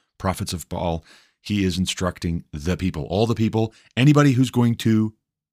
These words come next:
step in and help. And so now they're participating. And this is very clever because it would seem as though they're participating simultaneously in opposition to his being successful, which allows them to save face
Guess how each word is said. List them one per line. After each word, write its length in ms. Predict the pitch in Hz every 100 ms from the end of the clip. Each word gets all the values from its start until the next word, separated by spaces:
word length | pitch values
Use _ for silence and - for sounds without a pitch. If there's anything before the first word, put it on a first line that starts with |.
| _
step 380 | - - 123 -
in 200 | 113 104
and 180 | 98 92
help. 280 | 73 64 - _ _ _ _ _ _ _
And 80 | 101
so 80 | 117
now 160 | 110
they're 140 | 113 120
participating. 600 | 107 120 - - - - _ _ _ _ _ _ _ -
And 80 | 85
this 120 | 80
is 100 | 104
very 220 | - 78
clever 400 | 76 80 69 101 _ _ _ _ _ _ _
because 220 | 95 98
it 40 | 101
would 120 | 104
seem 280 | - 156 156
as 120 | 113
though 180 | 107 101
they're 140 | 98
participating 800 | 95 - 104 - - 90 87 87 - _ _ _ _
simultaneously 1300 | - - 147 143 131 - 202 185 123 - 104 95 101 101 _ _ _ _
in 140 | 127 127
opposition 640 | 120 113 160 240 107 92
to 180 | - 95
his 360 | 87 80 - -
being 180 | - 90
successful, 680 | - 87 90 80 - 82 78 _ -
which 300 | 82 - - -
allows 320 | 82 78 76
them 140 | 82
to 80 | 76
save 260 | - 76 76
face 420 | - 76 76